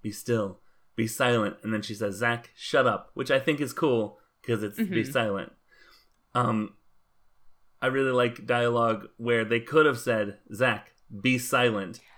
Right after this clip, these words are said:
Speaker 2: I was just about to say, I wish she could have been like, "Hey, you know that be silent thing? Take that to heart." <laughs>
Speaker 1: But I like that they didn't do that because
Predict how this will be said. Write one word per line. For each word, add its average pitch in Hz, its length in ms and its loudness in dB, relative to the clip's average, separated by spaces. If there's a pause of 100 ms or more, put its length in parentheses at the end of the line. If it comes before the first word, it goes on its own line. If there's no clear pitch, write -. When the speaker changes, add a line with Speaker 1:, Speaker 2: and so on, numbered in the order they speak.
(120)
Speaker 2:
I 208 60 6
was 226 180 4
just 226 240 -2
about 208 240 2
to 208 80 -6
say, 190 220 2
I 165 80 2
wish 202 260 -2
she - 200 -8
could 190 180 -4
have 175 140 -2
been 175 160 -4
like, 170 180 -2
"Hey, 202 120 -2
you 175 140 -4
know 175 120 -4
that 202 200 2
be 190 100 -2
silent 175 500 -4
thing? 233 220 -6
Take 220 280 -10
that 160 240 -4
to - 100 -8
heart." 104 320 -10
<laughs> - 920 -16
Speaker 1:
But 123 360 2 (160)
I 127 80 2
like 127 380 0
that 123 120 -10
they 131 120 -2
didn't 135 560 -2
do 123 160 0
that 113 320 0
because 117 600 -2